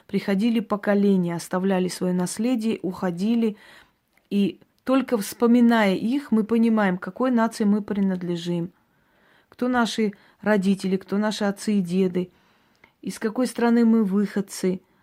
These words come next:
что в нашей культуре, какой у нас язык, какая у нас культура, какая у нас память, предания, сказки, легенды и прочее, прочее.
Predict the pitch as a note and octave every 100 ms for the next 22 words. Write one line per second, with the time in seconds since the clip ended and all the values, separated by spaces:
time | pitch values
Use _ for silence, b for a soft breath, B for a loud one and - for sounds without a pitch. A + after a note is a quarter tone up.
0 | _ - - B3 A#3+ A#3 A#3 A3+ A3 G3+
1 | G#3 G#3 G3+ G#3 C4 C4 G#3+ G#3+ G#3 G3+
2 | G3+ F3+ G3+ G3 G3+ A#3+ A#3+ A3 G#3+ -
3 | G#3 F#3+ G3 G3+ G3 F#3+ A3 A#3 A3+ A3
4 | _ G3+ G3+ F#3+ - G3+ G#3 F#3+ G3+ G3+
5 | G3+ G3 - G#3 G3+ G3+ - G3 G3+ F3
6 | G#3+ G#3 F#3+ A3 B3 A#3+ A3+ G3+ F3+ -